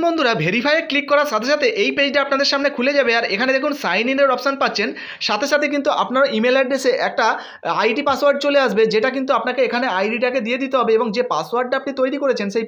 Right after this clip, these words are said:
পাসওয়ার্ডটার জায়গায় পাসওয়ার্ডটা দিয়ে দেবেন। তারপরে এই যে ক্যাপচার বক্সে ক্যাপচাটা দেওয়া রয়েছে এটা দেখে দেখে আপনি এই বক্সে বসিয়ে দেবেন। দেওয়ার পরে এই যে log in রয়েছে এখানে ক্লিক করবেন, সাথে সাথে কিন্তু আপনি log in হয়ে যাবেন এবং নতুন একটি পেজ আপনাদের সামনে পুনরায় খুলে যাবে।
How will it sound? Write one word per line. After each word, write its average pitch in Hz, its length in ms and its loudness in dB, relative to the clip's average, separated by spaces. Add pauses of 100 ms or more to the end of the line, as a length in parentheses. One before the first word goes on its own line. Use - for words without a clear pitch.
পাসওয়ার্ডটার 247 520 -2
জায়গায় 247 300 0
পাসওয়ার্ডটা 226 420 -2
দিয়ে 262 160 -2
দেবেন। 220 160 -2 (420)
তারপরে 240 280 0
এই 277 80 -4
যে 277 40 -2 (100)
ক্যাপচার 165 380 0
বক্সে 269 280 -2
ক্যাপচাটা 208 440 0
দেওয়া 277 140 4
রয়েছে 226 280 2
এটা 214 180 -2
দেখে 220 180 -2
দেখে 277 200 -2
আপনি 247 140 -6 (140)
এই 269 120 -2
বক্সে 254 300 0
বসিয়ে 175 260 -4
দেবেন। 101 180 -6 (380)
দেওয়ার 247 220 0
পরে 285 180 2
এই 277 80 -4
যে 277 40 2 (140)
log 147 200 0
in 294 140 -4
রয়েছে 277 240 -2 (140)
এখানে 262 260 -2
ক্লিক 277 220 -4
করবেন, 208 200 0 (100)
সাথে 220 240 -6
সাথে 285 220 -2
কিন্তু 226 160 -4 (200)
আপনি 254 160 -4 (160)
log 190 180 2
in 294 120 -4
হয়ে 269 140 2
যাবেন 214 240 2
এবং 208 100 0 (120)
নতুন 302 260 0
একটি 262 180 -4
পেজ 214 120 4 (100)
আপনাদের 220 260 0
সামনে 214 160 0 (100)
পুনরায় 285 420 0
খুলে 160 220 0
যাবে। 95 160 -2